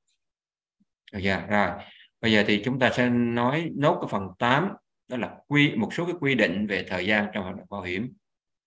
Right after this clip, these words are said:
À. Thì, à, chúng ta biết rằng là luật quy định một số cái quy định về thời hạn hợp đồng bảo hiểm. Chẳng hạn như là doanh nghiệp bảo hiểm không phải muốn trả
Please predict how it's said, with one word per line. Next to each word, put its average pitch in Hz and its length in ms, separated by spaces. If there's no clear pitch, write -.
À. 85 240
Thì, 110 180
à, 104 160
chúng 147 120
ta 143 80
biết 202 160
rằng 113 180
là 101 480
luật 113 220
quy 147 140
định 110 420
một 107 160
số 170 220
cái 208 140
quy 156 140
định 110 200
về 101 440
thời 101 260
hạn 92 200
hợp 95 120
đồng 95 140
bảo 107 140
hiểm. 101 300
Chẳng 131 200
hạn 110 260
như 127 260
là 98 520
doanh 143 240
nghiệp 120 80
bảo 120 100
hiểm 147 120
không 151 180
phải 156 100
muốn 185 200
trả 120 240